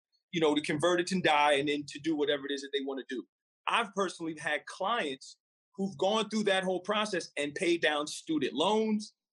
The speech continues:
that have bought houses, right? Like, this is a real thing. This is happening. Also,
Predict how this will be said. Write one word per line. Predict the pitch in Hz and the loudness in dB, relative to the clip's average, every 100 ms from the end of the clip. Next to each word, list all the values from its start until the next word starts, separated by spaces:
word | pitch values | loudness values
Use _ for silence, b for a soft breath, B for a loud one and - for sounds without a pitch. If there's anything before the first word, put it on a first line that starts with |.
| - | -2
that | 175 | 0
have | 165 139 | 0 2
bought | 196 196 | 2 4
houses, | 240 302 - - - - _ _ _ | 2 2 -2 -16 -20 -20 _ _ _
right? | 208 220 180 | -2 -2 0
Like, | 175 - _ 208 | -2 -4 _ -10
this | - | -6
is | 233 | -2
a | 214 202 | -2 0
real | 190 214 208 | 0 0 2
thing. | 220 220 156 | 0 0 -2
This | 196 165 | -4 -6
is | - | -4
happening. | 208 214 143 107 - _ _ _ _ - | -4 -2 -4 -4 -10 _ _ _ _ 2
Also, | 196 247 - 156 139 | 4 4 2 2 2